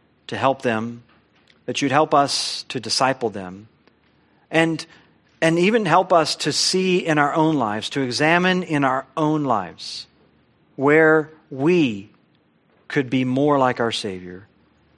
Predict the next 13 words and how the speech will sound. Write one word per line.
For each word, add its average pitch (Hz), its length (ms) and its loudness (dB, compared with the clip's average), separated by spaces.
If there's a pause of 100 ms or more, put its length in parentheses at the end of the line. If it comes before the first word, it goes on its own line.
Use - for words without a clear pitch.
a 113 40 -10
giver, 135 400 -2 (1500)
a - 60 -18
sacrificer, 123 800 -2 (920)
one 135 160 -2
who 135 100 -4
lays 135 240 2
down 131 180 0
his 120 160 -6
life 104 540 -8 (1000)
and 110 240 -12
generously 117 880 -2 (260)
distributes. - 800 -8